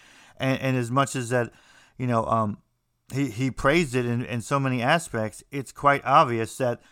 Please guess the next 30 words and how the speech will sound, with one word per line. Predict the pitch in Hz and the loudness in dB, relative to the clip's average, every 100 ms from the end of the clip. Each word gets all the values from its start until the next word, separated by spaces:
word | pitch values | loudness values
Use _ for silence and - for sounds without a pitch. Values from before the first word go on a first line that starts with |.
| _ _ | _ _
the | 123 | -2
only | 151 160 | 0 2
way | 143 | 2
this | 135 127 | 0 -2
man | 139 139 | -4 -4
could | - 127 | -4 -6
have | 113 | -2
lived | 131 147 | -2 -2
his | 139 107 | -4 -2
life | 110 135 123 - _ _ _ _ - | 2 4 2 -6 _ _ _ _ -8
and | 123 | -6
still | - 151 156 | -4 0 0
been | 131 117 | 0 -2
functional | - 180 - 123 110 | 2 2 2 -2 -2
enough | 110 113 | 0 -2
to | - | -2
get | 113 113 | -6 -2
writing | 113 147 127 98 | 2 2 2 -2
done, | 101 101 | -4 -6
just | 120 123 | -6 0
like | 156 151 | 0 2
Poe, | - 156 135 - _ _ _ _ _ _ _ _ _ | 6 6 6 -2 _ _ _ _ _ _ _ _ _
he | 113 139 131 | -10 -6 -4
didn't | 139 - | -4 -2
engage | 135 120 135 151 131 | -4 -2 0 0 0
in | 127 | -2
it | 123 | 0
as | 113 104 | -2 0
much | 127 139 | 2 2
as | 131 113 - | -2 -6 -8